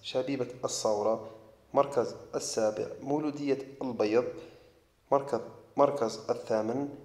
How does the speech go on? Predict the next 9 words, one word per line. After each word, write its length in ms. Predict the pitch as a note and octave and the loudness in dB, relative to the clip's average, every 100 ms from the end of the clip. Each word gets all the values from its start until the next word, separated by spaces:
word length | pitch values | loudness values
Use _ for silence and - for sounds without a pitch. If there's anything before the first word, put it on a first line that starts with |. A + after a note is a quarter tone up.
| - | -10
اتحاد 540 | B2 - A#2 C#3+ C#3 | -8 -6 0 4 4
خنشلة، 580 | - C3 A#2 - G#2 - - - _ - | 2 0 0 -2 -4 -6 -12 -20 _ -2
المركز 600 | B2+ C#3+ - G#2+ - - - - | 0 2 0 -4 -6 -16 -20 -18
التاسع 500 | - - A2+ - C#3 - - | -6 2 2 2 -2 -2 -8
اتحاد 600 | C#3 - A2+ B2 B2+ - - - - | -14 -8 -6 0 0 0 -8 -16 -10
بالسكرة، 500 | B2+ - A#2+ G2+ - - - _ _ _ _ - | -6 -4 -4 -4 -6 -14 -20 _ _ _ _ 0
مرتبة 420 | C3+ C3+ A#2+ G#2 - A2 | 0 2 0 0 0 2
عشرة 500 | A#2+ B2 B2+ - - | 2 4 4 4 -2
مولودية 640 | A#2 A#2 A2+ B2 C#3 C#3+ | -2 0 -2 -2 0 -2